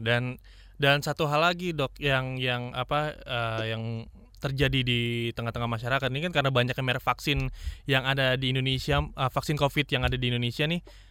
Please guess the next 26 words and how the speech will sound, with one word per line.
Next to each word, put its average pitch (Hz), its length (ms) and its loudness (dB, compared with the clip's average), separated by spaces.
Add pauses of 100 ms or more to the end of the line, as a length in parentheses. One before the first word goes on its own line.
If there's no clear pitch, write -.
(220)
akhirnya 185 320 4
nih 262 80 -2
masyarakat 214 400 4
jadi 170 480 6
pilih-pilih 196 560 4
nih, 151 160 2
Dok, 123 240 2 (240)
eh, 127 240 2
soal 131 480 4
menerima 135 400 0
vaksin 147 480 -2
atau 139 240 -2
mendapatkan 131 400 -2
vaksin 135 400 -4
yang, 123 240 -6 (560)
yang 127 320 2
ingin 160 400 4
disuntikan 147 640 0
ke 139 160 -4
tubuhnya. 135 480 2
Katanya, 131 640 4
katanya 120 400 0
sih 127 400 0
pengen 117 320 -2
mendapatkan 123 320 -2
vaksin 160 480 -2